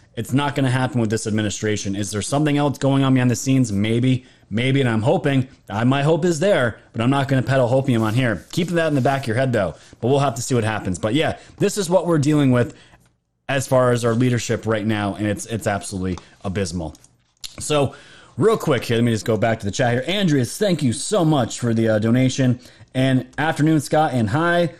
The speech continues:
Little Woke. Awesome. Yes, Little Woke is already, uh, he already bailed on me. What a, what a great co-host, <laughs> right?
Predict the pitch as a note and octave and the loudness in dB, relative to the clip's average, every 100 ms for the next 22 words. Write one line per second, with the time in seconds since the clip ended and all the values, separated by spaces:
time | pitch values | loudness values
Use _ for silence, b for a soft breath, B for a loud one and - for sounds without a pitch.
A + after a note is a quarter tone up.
0 | B G2 C3+ D3+ C#3+ A2+ G#2 - - - | B -2 2 2 2 2 0 -2 -8 -2
1 | D#3 D3+ A#2+ G2+ C#3 A#2+ - - A#2 C#3 | 0 0 -2 0 0 -2 -6 -8 -2 0
2 | C3+ C#3 B2+ B2+ B2+ B2 A2+ A#2 A#2+ G#2 | 0 0 0 0 2 2 2 0 0 0
3 | A2+ G#2 G2 G2 F#2 B B B B A2 | 0 0 0 0 -2 B B B B -2
4 | A#2+ A2+ A#2+ A2+ A2 G2+ G#2 F#2+ F2+ - | -2 0 0 0 -2 -2 -2 -2 -2 -4
5 | G2+ | -6